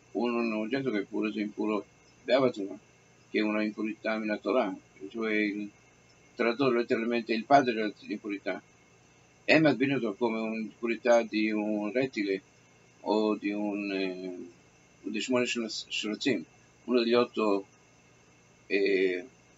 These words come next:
non sono rettili, non tutti sono rettili, alcuni sono roditori, alcuni sono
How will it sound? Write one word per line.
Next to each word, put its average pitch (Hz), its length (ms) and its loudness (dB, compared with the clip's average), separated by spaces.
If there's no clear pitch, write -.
non 113 200 -2
sono 110 280 0
rettili, 98 460 2
non 117 160 -2
tutti - 240 -12
sono 107 280 0
rettili, 95 640 0
alcuni 107 420 -4
sono 101 420 0
roditori, 117 800 2
alcuni 98 440 -6
sono 101 800 -4